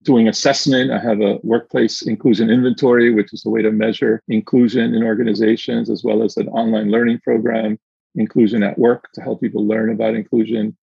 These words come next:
in a deep, reflective way. So that's a big piece of what I do. I've also, uh, written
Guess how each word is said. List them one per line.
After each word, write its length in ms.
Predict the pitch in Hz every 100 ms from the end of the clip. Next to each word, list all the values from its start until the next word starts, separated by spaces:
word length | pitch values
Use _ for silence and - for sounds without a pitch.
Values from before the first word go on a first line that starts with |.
| -
in 160 | 117
a 160 | 104 98
deep, 380 | 107 123 117 - - -
reflective 560 | - - 113 - 110
way. 360 | 104 113 113 107 - _ _ _
So 160 | - 135
that's 220 | 156 151
a 60 | 120
big 200 | 139 -
piece 200 | 127 -
of 60 |
what 120 | 117 107
I 80 |
do. 240 | 101 123 135
I've 80 | 113
also, 500 | 117 - 120 107 -
uh, 140 | 117 113
written 460 | 117 123 127 127